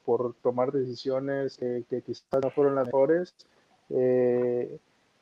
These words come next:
pero creo que también no estuve bien informado, no estuve, eh, muy bien acompañado en el tema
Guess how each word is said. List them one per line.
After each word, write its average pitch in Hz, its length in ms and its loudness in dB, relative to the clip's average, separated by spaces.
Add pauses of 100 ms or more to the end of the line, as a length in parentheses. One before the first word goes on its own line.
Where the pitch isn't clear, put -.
(240)
pero 135 920 8
creo 156 200 4
que 170 100 2
también 156 1040 0 (100)
no 147 260 0
estuve 151 340 4
bien 156 180 6
informado, 147 600 2
no 143 80 0
estuve, 139 560 4 (480)
eh, 120 880 2
muy 135 180 0
bien 139 560 4
acompañado 131 720 2
en 139 80 -2
el 123 140 -2
tema 131 680 0